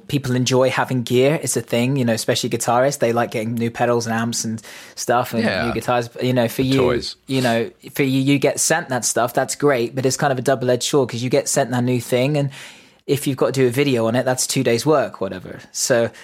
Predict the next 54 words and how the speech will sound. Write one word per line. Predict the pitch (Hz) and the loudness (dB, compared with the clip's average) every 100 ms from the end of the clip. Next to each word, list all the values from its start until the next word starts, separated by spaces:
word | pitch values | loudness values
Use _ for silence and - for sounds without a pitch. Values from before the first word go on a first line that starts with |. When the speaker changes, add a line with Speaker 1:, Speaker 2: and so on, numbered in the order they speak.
| - - | -20 -2
Speaker 1:
yes, | 143 98 | 2 2
Speaker 2:
Yeah. | 80 | 2
Speaker 1:
you | 147 | 0
get | 120 | 0
paid, | 156 135 139 | 0 0 0
and | 135 | 0
yes, | 131 - | 0 2
you | |
get | 135 117 | 0 0
the | 120 | 0
gear, | 127 139 | 4 4
but | 139 | 2
you | 123 127 | -2 0
look | 135 | 2
at | 131 | 2
it | 123 | 2
sat | - 131 - | 2 0 0
there | 123 | 0
in | 120 | 0
the | |
box, | 120 127 - | 0 -2 -2
you | 123 | -6
think, | 117 - | -6 -4
"Oh, | 110 98 | -4 -4
that's | 104 107 - | -6 -4 -6
t-, | - - - - | -6 -16 -12 -2
two | 139 | 0
and | 123 | 2
a | |
half | 127 123 | 0 0
days | 135 123 120 | 0 0 0
editing," | 131 135 120 120 135 | 0 2 2 2 2
<laughs> | |
or | 139 | 2
whatever, | 131 127 123 120 | 2 2 -2 -6
you | 127 | -6
know? | 135 156 _ - _ _ | -8 -10 _ -20 _ _
Speaker 2:
Yeah, | 120 107 | -2 0
you | 101 | 0
look, | 107 107 | -2 -4
th-, | 113 101 113 | -10 -4 -2
if, | 110 101 - 107 | 0 -2 -2 -4
if | 92 | -4
they | 101 90 | -2 -2
start | 113 104 | -4 -6
piling | - 107 92 87 | -4 -2 -2 -2
up, | 95 78 - | -2 -4 -6
the | |
boxes, | 76 82 80 - 107 110 - | -2 0 0 -2 -4 -4 -8
and | - 90 | -6 -4
you | 82 | 0
Speaker 1:
Mm-hmm. | |
Speaker 2:
realize, | 90 82 80 76 | 0 0 -2 -2
like, | 73 69 | -4 -4